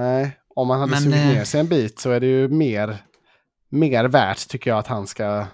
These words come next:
Speaker 2: Det här är också,
Speaker 1: ska ha
Speaker 2: har jag varit
Speaker 1: priset.
Speaker 2: ute och vevat om innan, att jag tror att man kan se det på F one T V Pro, att man kan slida så.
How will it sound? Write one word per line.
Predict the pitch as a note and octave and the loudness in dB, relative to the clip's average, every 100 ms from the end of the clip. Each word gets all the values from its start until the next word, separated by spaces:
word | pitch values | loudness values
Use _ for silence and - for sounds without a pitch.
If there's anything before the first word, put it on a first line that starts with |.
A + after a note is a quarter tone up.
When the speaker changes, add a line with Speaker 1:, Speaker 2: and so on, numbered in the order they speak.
| _ _ _ - | _ _ _ -4
Speaker 2:
Det | F3 | 0
här | F#3 E3 | 2 2
är | E3+ G#3+ | 4 2
också, | - | 2
Speaker 1:
ska | E3 | 4
ha | F#3+ | 6
Speaker 2:
har | |
jag | F#3 | 6
varit | F3 | 4
Speaker 1:
priset. | F3 E3+ | 4 2
Speaker 2:
ute | D#3+ | 2
och | D#3 | 4
vevat | E3 D3+ C#3 | 4 4 4
om | C#3+ | 4
innan, | D3 A#2+ | 4 4
att | A#2 - - | 0 -2 -10
jag | - C#3+ | -2 -2
tror | C3 D#3 | 2 2
att | |
man | D3+ | 2
kan | C#3 | 2
se | C3 | 2
det | D3 | 2
på | |
F | D3 C3+ | 2 0
one | C#3+ C3 | 2 2
T | C#3+ | 2
V | C3+ | 0
Pro, | C3 C3 | 2 2
att | G#2 | 2
man | B2+ B2 | 0 0
kan | C3 | 2
slida | - C#3 C#3+ C#3 B2 | 2 2 2 2 0
så. | C3 B2 E2+ | -2 -4 -4